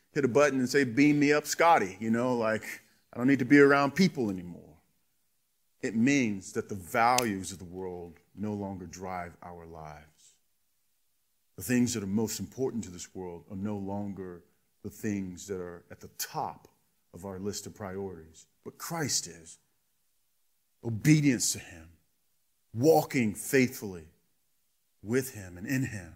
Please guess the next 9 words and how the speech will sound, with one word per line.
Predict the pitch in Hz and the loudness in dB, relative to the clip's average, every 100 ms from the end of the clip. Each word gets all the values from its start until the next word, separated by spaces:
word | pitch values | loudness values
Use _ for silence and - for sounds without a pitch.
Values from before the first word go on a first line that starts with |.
| _ _ _ _ _ _ _ _ _ _ _ _ | _ _ _ _ _ _ _ _ _ _ _ _
and | 92 | -14
with | 101 104 | -12 -10
his | 98 | -12
people. | - 127 131 80 76 _ _ _ _ _ _ _ _ _ _ _ _ _ _ _ _ _ _ _ _ _ _ _ _ _ _ _ _ _ _ _ _ _ _ _ _ _ _ _ _ _ _ _ _ _ - | -12 -14 -14 -18 -20 _ _ _ _ _ _ _ _ _ _ _ _ _ _ _ _ _ _ _ _ _ _ _ _ _ _ _ _ _ _ _ _ _ _ _ _ _ _ _ _ _ _ _ _ _ -16
The | |
Pharisees | - 113 107 107 101 | -4 -2 -2 -4 -8
couldn't | - 120 - 92 85 | -10 -10 -10 -12 -6
see | - - 120 | -4 -2 -2
that. | 90 - | -4 -10